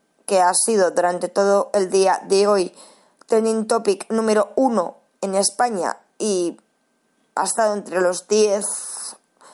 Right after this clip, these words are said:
más importantes a nivel mundial de toda la repercusión que ha tenido.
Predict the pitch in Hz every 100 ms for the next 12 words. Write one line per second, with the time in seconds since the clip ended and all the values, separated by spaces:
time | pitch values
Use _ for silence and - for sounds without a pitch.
0 | _ _ _ - 226 226 220 240 226 226
1 | 254 170 175 - 196 214 214 214 220 233
2 | 214 185 202 202 202 196 202 202 202 208
3 | 220 185 185 202 214 220 202 214